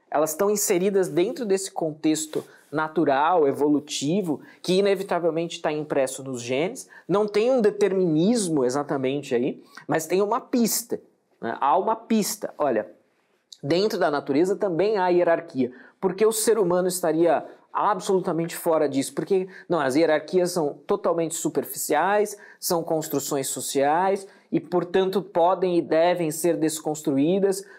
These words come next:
porque todo mundo é igual a todo mundo e ponto final, fim de história, né? Então, esses dois aspectos,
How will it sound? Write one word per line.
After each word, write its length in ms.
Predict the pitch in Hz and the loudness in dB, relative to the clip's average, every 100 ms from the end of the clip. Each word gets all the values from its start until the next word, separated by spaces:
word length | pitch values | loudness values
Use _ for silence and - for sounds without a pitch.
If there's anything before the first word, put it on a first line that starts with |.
| - | -6
porque 160 | 170 | -2
todo 240 | 180 196 180 | 0 0 0
mundo 200 | 180 175 | 0 2
é 40 | |
igual 200 | 160 165 | 4 4
a 40 | 165 | 2
todo 240 | 180 165 | 0 0
mundo 320 | 151 165 190 | 0 0 0
e 60 | 185 | 0
ponto 280 | 180 170 - | -2 -6 -6
final, 560 | 165 143 151 160 160 _ _ - - | -4 0 0 -2 -6 _ _ -20 -12
fim 140 | 156 | -8
de 80 | 147 | -6
história, 360 | - 135 113 - _ _ - | -2 -2 -2 -8 _ _ -8
né? 100 | 117 | -6
Então, 260 | 123 160 170 | -2 0 0
esses 320 | 170 170 156 | 0 -4 2
dois 280 | 175 220 202 | 4 4 2
aspectos, 760 | 170 - 180 - - - - | -2 -2 -2 -2 -10 -16 -16